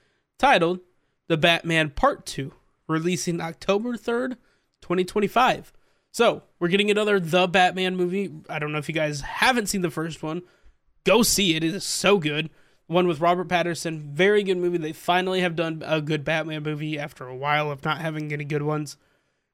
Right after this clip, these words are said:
Robert Pattinson, fantastic as Batman. I believe he is up there for one of my favorite. His movie, at least, was really, really good. In my humble opinion, I think it was really, really good. Then we had,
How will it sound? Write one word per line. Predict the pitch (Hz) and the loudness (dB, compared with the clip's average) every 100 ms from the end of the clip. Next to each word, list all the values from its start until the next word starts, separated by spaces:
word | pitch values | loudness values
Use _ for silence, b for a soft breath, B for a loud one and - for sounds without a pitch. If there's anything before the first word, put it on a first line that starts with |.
| _ | _
Robert | 185 202 185 | 2 2 0
Pattinson, | 196 185 - 180 | -2 -2 -4 -6
fantastic | 147 175 170 170 156 151 151 | -2 -2 -2 -4 -4 -4 -8
as | 156 143 | -8 -6
Batman. | 143 - 147 147 | -6 -6 -6 -6
I | |
believe | 147 147 147 139 | -6 -4 -4 -4
he | 156 | -6
is | 147 147 - - _ _ _ _ - | -6 -6 -10 -14 _ _ _ _ -2
up | - 170 | -2 0
there | 160 156 | 0 0
for | 156 | -4
one | 147 151 | -8 -8
of | 147 | -6
my | 147 | -6
favorite. | 147 151 143 147 - | -4 -6 -6 -10 -14
His | - 185 175 | -2 0 2
movie, | 240 220 160 | 0 2 -2
at | 156 | -4
least, | 175 175 - | -10 -12 -14
was | 151 | -16
really, | 151 - - | -16 -16 -18
really | - | -20
good. | - - _ _ _ _ _ _ _ _ _ - - | -20 -20 _ _ _ _ _ _ _ _ _ -16 -6
In | 170 | -4
my | 160 151 | -2 -4
humble | 151 143 | -6 -8
opinion, | 139 135 123 | -10 -12 -16
I | 127 | -14
think | 139 | -12
it | 127 | -14
was | 131 151 | -14 -10
really, | 131 127 | -10 -8
really | 127 123 | -10 -10
good. | 127 - _ - _ _ _ _ _ _ _ _ _ _ - | -12 -14 _ -20 _ _ _ _ _ _ _ _ _ _ 0
Then | 190 | 2
we | 196 | 4
had, | 185 170 165 | 4 4 0